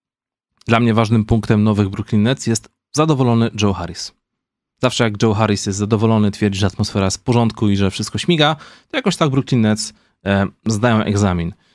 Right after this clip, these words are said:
I wiesz, fajnie było to zobaczyć, że w tym meczu, kiedy zagrali już nowym składem, rzucił osiemnaście punktów, jak wiesz, prime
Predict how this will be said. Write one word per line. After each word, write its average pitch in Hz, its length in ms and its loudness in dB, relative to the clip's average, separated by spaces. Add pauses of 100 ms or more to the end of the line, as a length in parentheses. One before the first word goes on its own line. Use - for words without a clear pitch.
(140)
I 123 60 0
wiesz, 107 140 0
fajnie 190 200 2
było 143 140 2
to 123 100 0
zobaczyć, 117 380 2
że 113 80 0
w - 40 -12
tym 113 160 0
meczu, 110 220 -2
kiedy 101 380 0
zagrali 104 300 0
już 95 140 -4
nowym 98 200 0
składem, 104 360 0
rzucił 98 220 -6
osiemnaście 107 460 -2
punktów, 104 460 -4
jak 92 260 -8
wiesz, 95 220 -2
prime 107 400 0